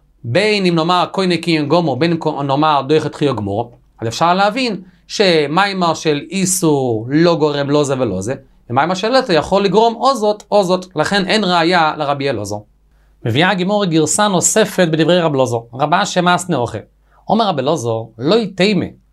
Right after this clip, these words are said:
אל תאמר מיימר לבי שמאי דוחה תחייה גמורו, וצורוסו חליצה נמי לא יבויה. כשלוי עשה מיימר באישס ראובן, אחר כך כשנופלת אישס שמעון, אז היא לא צריכה אפילו חליצה, ועוד לפני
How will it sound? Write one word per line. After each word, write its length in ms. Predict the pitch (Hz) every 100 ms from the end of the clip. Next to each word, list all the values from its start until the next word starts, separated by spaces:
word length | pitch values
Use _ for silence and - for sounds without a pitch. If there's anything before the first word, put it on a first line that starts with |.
| _
אל 60 | 190 233
תאמר 280 | 202 180 185
מיימר 360 | 160 180 214 190
לבי 240 | 156 131
שמאי 340 | 120 180 170 143
דוחה 400 | 120 190 - -
תחייה 360 | - - 180
גמורו, 480 | 123 127 180 107 - _ _ _ _ - -
וצורוסו 600 | 151 151 151 180 196 190
חליצה 540 | 170 151 143 196 - 208
נמי 260 | 165 180
לא 60 | 160
יבויה. 300 | 139 117 156 - _ _ _ _ _ _
כשלוי 840 | 175 165 180 165 226 180 165 165 165 _
עשה 300 | - 147 196
מיימר 400 | 185 170 214 185
באישס 440 | 156 180 190 185 165
ראובן, 320 | 151 170 113 - _ _ _ _ -
אחר 240 | 156 - 135
כך 200 | - 202 -
כשנופלת 580 | 165 - - 196 180
אישס 340 | 185 196 185 156
שמעון, 580 | - 226 214 160 98 101 _ _ _ _ -
אז 200 | 160 147
היא 80 | 165
לא 80 |
צריכה 400 | 202 185 - 190
אפילו 260 | 185 185 170
חליצה, 460 | - 160 175 - 170
ועוד 160 | 160
לפני 880 | 156 147 - - 180 247 262 120